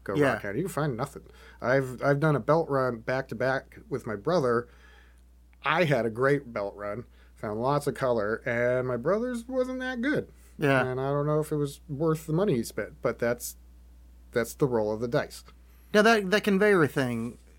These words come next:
Speaker 2: is, like, you just pay the mine, like, X number of dollars to stand in front of
Speaker 1: It's a
Speaker 2: stand.
Speaker 1: flat fee, and you get
Speaker 2: So if you, like, if you pull, like, some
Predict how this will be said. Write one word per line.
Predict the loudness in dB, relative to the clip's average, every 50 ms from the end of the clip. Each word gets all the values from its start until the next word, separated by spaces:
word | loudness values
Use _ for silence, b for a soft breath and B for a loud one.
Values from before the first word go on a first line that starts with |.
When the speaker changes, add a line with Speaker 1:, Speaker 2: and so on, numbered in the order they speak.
| -20 -16 -8
Speaker 2:
is, | -4 0 0 2 0 0 -2 -6 -8 -8 -10 -10 -2
like, | 2 2 2 2 2
you | 2 2
just | 2 0 0 2
pay | 2 2 4
the | 4 4
mine, | 4 6 6 4 4 4 2 0 -2 -2 -4 0 0
like, | 0 0 0 -2 -8 -16 -16 -4
X | -2 -2 -2 0 -2
number | -2 0 0 0
of | 2 2
dollars | 2 2 4 2 0 -2 -2 -4
to | -6
stand | -2 -2 0 0 0 -2 -4
in | -4
front | -2 0 0 0
of | -2 -2 -2
Speaker 1:
It's | -2 0 0
a | 0
Speaker 2:
stand. | 2 4
Speaker 1:
flat | 4 4 2 2
fee, | 0 2 2 2 2 -2 -6 -14 -16 -12
and | -10 -8 -8 -6 -6 -6
you | -6 -2
get | 2 4
Speaker 2:
So | 6 6 6
if | 6 8
you, | 6 6 6
like, | 6 6 4 6 6
if | 6 4
you | 4 4
pull, | 6 4 4 4
like, | 4 2 2 0
some | 0 2 2 2 2 0 -2